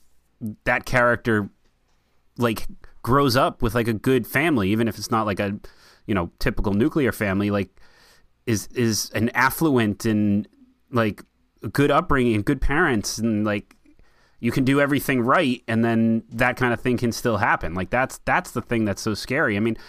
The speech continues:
like, I, I think these are very different movies, and my reaction to that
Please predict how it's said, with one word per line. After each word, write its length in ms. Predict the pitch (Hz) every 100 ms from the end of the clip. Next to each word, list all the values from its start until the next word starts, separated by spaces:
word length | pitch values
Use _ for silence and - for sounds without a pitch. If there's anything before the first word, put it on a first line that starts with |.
| - - - -
like, 300 | - 113 - - _ _ _ - _ _ - - -
I, 240 | 127 127
I 40 | 131
think 380 | 160 139 - - - - _ _ _ _ _ _ _ _ _ _ _ - - -
these 180 | 156
are 80 | 131
very 380 | 92 117 135 120
different 380 | 90 117 107 90
movies, 420 | 131 98 85 90
and 140 | 98
my 260 | 104 110 104
reaction 640 | 98 101 110 110 - 110 92
to 120 | 92
that 340 | 101 120 104